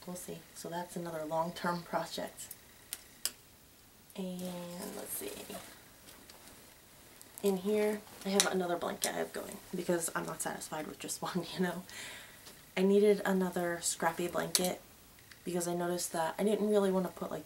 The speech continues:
ten of one color square in my Cozy Memories blanket. So what I did was I took a bunch of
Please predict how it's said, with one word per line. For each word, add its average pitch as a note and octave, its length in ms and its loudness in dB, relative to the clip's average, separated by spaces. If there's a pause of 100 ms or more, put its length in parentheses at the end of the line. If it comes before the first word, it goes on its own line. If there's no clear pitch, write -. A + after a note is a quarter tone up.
ten E3 320 -4
of D3+ 180 -6
one D#3+ 300 -4 (680)
color E3 320 -4
square E3+ 540 -2 (800)
in E3+ 140 -4 (260)
my E3 320 -6 (240)
Cozy E3+ 220 -8
Memories F3+ 360 0
blanket. G3+ 480 0 (680)
So - 260 0 (140)
what F#3+ 160 2
I F3+ 140 2
did F#3 360 2
was E3+ 300 -2
I F3+ 60 -2
took - 380 -4 (280)
a - 60 0
bunch G#3+ 320 0
of F#3 440 -2